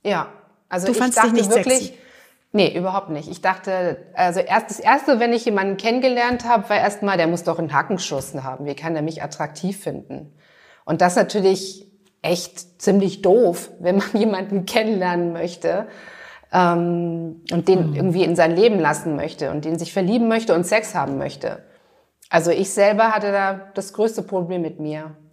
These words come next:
Speaker 3: Mhm.
Speaker 2: Und wie war das so? Hat man's dann nur so im Dunklen gemacht oder nur mit Kerzenlicht? Oder hast du überhaupt Dessous angezogen? Gibt's da überhaupt noch Dessous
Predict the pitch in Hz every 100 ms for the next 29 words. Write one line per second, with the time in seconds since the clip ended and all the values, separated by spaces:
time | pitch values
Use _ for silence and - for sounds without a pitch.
0 | _ _ 165 165 151 151 226 214 240 202
1 | 214 269 277 262 254 247 233 - 233 220
2 | 220 226 220 202 220 214 180 220 233 -
3 | 277 269 262 247 254 262 269 - 208 196
4 | 196 196 190 190 208 233 - 277 262 254
5 | 262 262 - 196 190 185 202 196 190 202
6 | 214 - 254 262 - 240 247 254 247 220
7 | 190 202 - 285 269 247 269 262 - 262
8 | 240 294 311